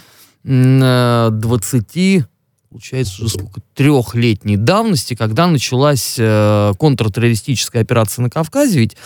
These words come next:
многие считали, это где-то. Вот к нам вообще никакого отношения не имеет.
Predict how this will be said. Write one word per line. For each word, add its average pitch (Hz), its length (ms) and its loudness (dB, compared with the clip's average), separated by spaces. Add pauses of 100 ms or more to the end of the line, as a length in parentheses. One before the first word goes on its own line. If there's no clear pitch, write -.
(480)
многие 180 420 4
считали, 214 440 -2
это 196 220 -2
где-то. 123 680 -2 (420)
Вот 127 160 -8
к - 40 -2
нам 269 220 2
вообще 202 300 -2
никакого 170 280 0
отношения 139 460 -2
не 131 120 2
имеет. 98 280 -2